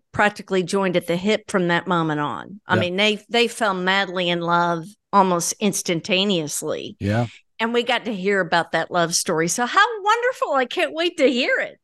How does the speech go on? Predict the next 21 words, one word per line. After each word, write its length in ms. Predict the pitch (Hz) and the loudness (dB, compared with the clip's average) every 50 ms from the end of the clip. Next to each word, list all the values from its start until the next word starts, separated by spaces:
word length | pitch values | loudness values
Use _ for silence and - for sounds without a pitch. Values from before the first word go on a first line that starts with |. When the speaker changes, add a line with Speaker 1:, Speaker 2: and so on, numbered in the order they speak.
| _ _ | _ _
Speaker 1:
I'm 80 | - 294 | 0 2
Speaker 2:
You 60 | 330 | 2
gotta 80 | 370 381 | 2 2
check 100 | - - | 2 0
Speaker 1:
embarrassed 280 | 359 370 403 403 - - | 0 2 0 0 0 0
Speaker 2:
it 60 | - | 0
Speaker 1:
I 80 | 302 294 | 0 0
Speaker 2:
out. 120 | - - | 2 0
Speaker 1:
haven't, 380 | 294 302 311 302 320 302 247 - | 0 0 0 0 -2 -2 -2 -2
but 100 | 247 208 | -2 0
I 80 | 214 | 0
Speaker 2:
<laughs> 40 | 170 | 0
No, 120 | 175 247 | 2 2
Speaker 1:
haven't. 240 | 285 302 294 226 214 | 2 2 2 0 -2
Speaker 2:
it's, 120 | 190 - - _ _ 165 - | -6 -10 -14 _ _ -8 -4
you're 280 | 190 285 339 349 339 339 | 0 0 2 2 2 0
in 100 | 349 269 | 0 0
Paris. 460 | 294 285 285 311 269 151 92 - - | 0 0 0 0 0 -2 -4 -4 -4
I 80 | 127 147 | -2 0
mean, 340 | 165 185 202 202 190 185 - - - - - _ _ | 0 2 2 2 2 0 -2 -4 -8 -8 -8 _ _
you, 120 | 208 269 | 4 4